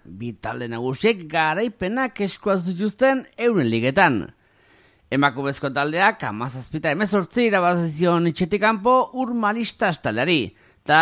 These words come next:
lider den gizonezkoen Errekak, hogeita lau eta hogeita zortzi mendatu zuen larunbatean Atalaia taldea. Gaur, bazken garaipen hori buruz ariko gara. Iban Minegia entrenatzailea dugu telefono ezbertzaldian.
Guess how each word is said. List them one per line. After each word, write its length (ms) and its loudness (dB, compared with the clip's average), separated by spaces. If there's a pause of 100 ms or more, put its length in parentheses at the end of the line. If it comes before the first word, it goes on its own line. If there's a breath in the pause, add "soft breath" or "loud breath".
(340)
lider 460 -4
den 240 -2
gizonezkoen 580 -4
Errekak, 640 2
hogeita 400 -6
lau 140 -2
eta 200 4 (160)
hogeita 420 -4
zortzi 680 -4
mendatu 520 0
zuen 300 0
larunbatean 720 2
Atalaia 680 2
taldea. 400 4 (1040 soft breath)
Gaur, 280 4 (360)
bazken 520 -8
garaipen 400 -4
hori 160 2
buruz 400 2 (180)
ariko 440 -2
gara. 420 4 (280 loud breath)
Iban 340 -4
Minegia 440 -2
entrenatzailea 540 -2
dugu 280 6
telefono 500 2
ezbertzaldian. 800 4